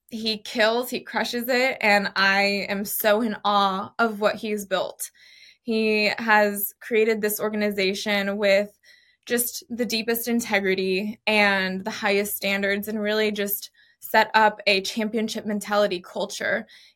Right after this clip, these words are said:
in the people that he's hired and in how he has lived his life. So I give so much credit to him, and I hope that I can be half the person that he is one day.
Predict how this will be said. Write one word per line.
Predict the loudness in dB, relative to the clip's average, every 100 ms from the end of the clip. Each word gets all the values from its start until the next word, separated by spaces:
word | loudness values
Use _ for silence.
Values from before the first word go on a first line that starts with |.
| -6
in | 0 0 0
the | -2
people | -6 -2
that | 0 0
he's | -4
hired | -2 2 4 2 0
and | -2 -2
in | -4
how | -4 -4 -4
he | -6 -4
has | -2 -2
lived | -2 -4
his | -6 -8
life. | -6 -6 -4 -6 -10 -20 -20 -20 -20
So | -6 2 4 6 2 0
I | 2 4 4 2 0 -4 _ _
give | -2 0
so | 0 2
much | 0 -4
credit | -2 0 0
to | -4
him, | 0 2 2
and | 0
I | -2
hope | -2 -2 0
that | 0
I | 0
can | -2 -6
be | -4 -6 -6
half | -6 -8 -8
the | -10
person | -6 -6 -4 -4
that | -4
he | -4 -4
is | -4 -4 -8
one | -6 -4 -2
day. | 0 0 -4